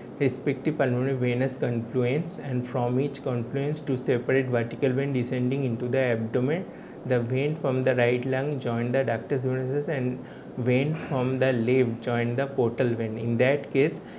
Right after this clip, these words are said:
right and left venous confluence anastomosis should be done and C P V C to L A anastomosis should be done, ligation of the descending vertical vein. That is called Kanju technique. In case of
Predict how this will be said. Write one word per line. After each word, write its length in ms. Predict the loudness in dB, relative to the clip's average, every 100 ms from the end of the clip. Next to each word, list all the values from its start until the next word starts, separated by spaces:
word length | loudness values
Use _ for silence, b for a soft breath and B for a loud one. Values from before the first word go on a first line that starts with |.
| B 2
right 420 | 4 4 2 0
and 320 | 0 2 4
left 260 | 6 4 0
venous 400 | 0 0 0 -2
confluence 500 | -2 -2 -2 -4 -4
anastomosis 640 | -4 -2 -2 -2 -2 -2 -2
should 160 | -4 -2
be 80 | 0
done 240 | 0 0
and 220 | -2 -4 -4
C 120 | -4 -4
P 60 | -2
V 180 | 0 0
C 120 | 0 0 0
to 40 | 2 2
L 120 | 2 -2
A 20 | -2
anastomosis 720 | -4 -4 -4 -2 -2 -4 -2
should 260 | -2 0
be 80 | -2
done, 240 | 0 -2 -4 B B B
ligation 540 | 0 2 2 0 -2 -2
of 100 | 0
the 80 | 0
descending 520 | 0 -2 -2 -2 -2
vertical 460 | -2 -4 0 0
vein. 340 | 0 -4 -4 -6 -12 -16 -16 -18 -16 -16 -16 -16 -16 -16 -16 -16 -16 B B -8 -2
That 240 | -2 -2
is 140 | -6
called 320 | 0 2 2 0
Kanju 540 | 0 0 2 0 0
technique. 580 | -4 -2 -6 -6 -12 -16 -16 -16 -16 -16 -18 -18 -18 -18 -18 -18 B B B B
In 180 | -4 0
case 220 | 2 2
of 160 | 2